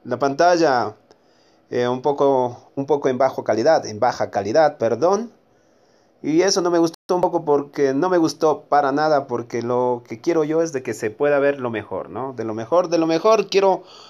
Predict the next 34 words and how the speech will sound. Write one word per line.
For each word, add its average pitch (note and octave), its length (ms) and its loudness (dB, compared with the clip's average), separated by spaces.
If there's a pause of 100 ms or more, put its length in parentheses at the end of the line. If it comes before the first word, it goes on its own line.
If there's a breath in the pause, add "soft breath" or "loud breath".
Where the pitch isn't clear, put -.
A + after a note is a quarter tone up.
(120)
ofrecer F#3+ 720 2
en C#3+ 280 2
mi C3+ 120 0
canal. D3+ 420 0 (1120 soft breath)
Y C4+ 320 2
analizando, A3+ 680 2
buscando F#3 480 0
por E3 120 2
ahí, G3 300 4
ya E3 180 2
puedo D3 480 2
dar, C#3 280 2
este, C#3 280 -2
la A#2 140 -4
calidad B2+ 300 0
que C#3 80 -8
estaba C3 200 0
ofreciendo A#2 340 -6
en - 20 -6
un A2+ 60 -8
principio. E3 380 -2
No C#3+ 100 -2
puedo C#3 140 0
dar D3 160 2
una C#3 240 -2
calidad, B2+ 480 -2
no D#3 300 -4
puedo D#3 420 0
dar, A#2+ 280 -2
tengo B2+ 360 -10
que A2+ 240 -12 (320)
relajarme. A#2+ 960 -2 (220)
Vocalicemos G2+ 800 -8
bonito. - 500 -10